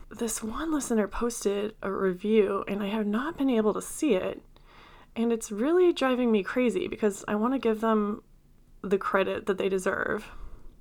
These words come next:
I, I have to be honest, I use Spotify for my podcasts, and so Apple Podcast is kind of, like, alien to me. Oh, okay, so this listener,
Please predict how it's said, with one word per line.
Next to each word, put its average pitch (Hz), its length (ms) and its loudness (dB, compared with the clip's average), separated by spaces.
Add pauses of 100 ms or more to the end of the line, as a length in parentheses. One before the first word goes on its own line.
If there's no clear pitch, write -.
(360)
I, 226 200 8
I - 40 8
have 220 180 6
to 208 80 0
be 190 100 4
honest, 190 460 2
I 202 40 0
use 196 360 -2
Spotify 254 560 0
for 285 220 -2
my 277 320 0
podcasts, 277 760 -4
and 202 160 -2
so 190 280 -2
Apple 202 480 -2 (220)
Podcast 196 640 0
is 196 140 -10
kind 196 300 -4
of, 208 380 -4 (220)
like, - 360 -4 (880)
alien 202 540 2
to 220 100 -8
me. 226 300 0 (1800)
Oh, 220 460 8
okay, 208 360 0
so 208 500 4 (1200)
this 214 260 4
listener, 208 640 0